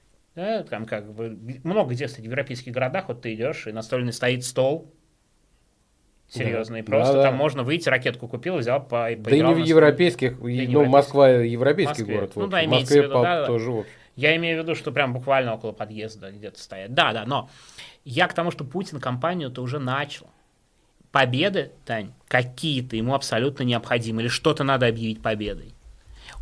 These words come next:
Speaker 1: Он ведет кампанию, вот это довольно интересно, несмотря на то, что у него полностью все в руках, концентрирована там власть, контроль за выборами, беспре-, опять слово «беспрецедентно» не хочу употреблять, но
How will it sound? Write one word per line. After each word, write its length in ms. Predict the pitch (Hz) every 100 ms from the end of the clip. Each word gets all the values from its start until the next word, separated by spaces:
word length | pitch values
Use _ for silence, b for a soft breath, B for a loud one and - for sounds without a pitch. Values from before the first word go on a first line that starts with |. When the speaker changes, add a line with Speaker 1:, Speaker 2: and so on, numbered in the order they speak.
| -
Speaker 1:
Он 220 | 185 180
ведет 320 | 131 143 160
кампанию, 480 | - 131 185 233 160
вот 100 | 151
это 80 | 156
довольно 260 | 151 151
интересно, 560 | 143 131 139 117 - -
несмотря 340 | 117 123 156
на 80 | 147
то, 80 | 147
что 180 | - 139
у 20 |
него 180 | 131 127
полностью 480 | 131 147 117 110 -
все 160 | -
в 60 | 113
руках, 500 | 117 - 143 185 - b b b b _
концентрирована 800 | - 123 - 123 131 123 117 117
там 240 | 101 98 104
власть, 560 | 131 156 165 151 -
контроль 380 | - 117 117 117
за 160 | 110 107
выборами, 600 | 143 165 139 135 131 127
беспре-, 440 | 123 123 127 151
опять 260 | 147 123 104 117 -
слово 240 | - 104
«беспрецедентно» 640 | 98 - 110 117 107 -
не 60 | 98
хочу 260 | 117 120 110
употреблять, 360 | - 143 160
но 140 | 139